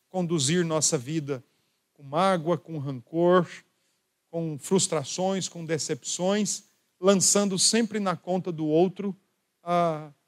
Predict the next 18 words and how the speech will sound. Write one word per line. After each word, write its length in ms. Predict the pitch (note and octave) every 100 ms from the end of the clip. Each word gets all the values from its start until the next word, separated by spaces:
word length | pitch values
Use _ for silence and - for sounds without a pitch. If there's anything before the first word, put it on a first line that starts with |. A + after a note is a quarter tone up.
| _
a 100 | F3
nossa 640 | F3 D#3+ - E3+ D#3 C3 - _ _ _ _
tristeza 540 | E3+ E3+ - F3 D3+ D#3+
de 140 | C#3+
vida 420 | C3 D3+ C#3 C3 - _ _ _ _ _
ou 140 | E3+
a 40 | E3+
nossa 360 | D#3 D#3 -
infelicidade. 880 | D3+ C3 D#3 C#3+ - D3 C3+ B2 - _ _
Mas 140 | C#3+ C#3+
o 60 |
problema 400 | F3 F3 E3+ F#3
não 240 | F3+ F3+ F3
é 60 |
o 60 | F3
outro. 440 | D#3 C3+ - _ _ _ _ _ _ _ _ _ _ _ _ _ _ _ _ _
Nunca 340 | D3+ F#3 G3+
é. 180 | E3+ A2+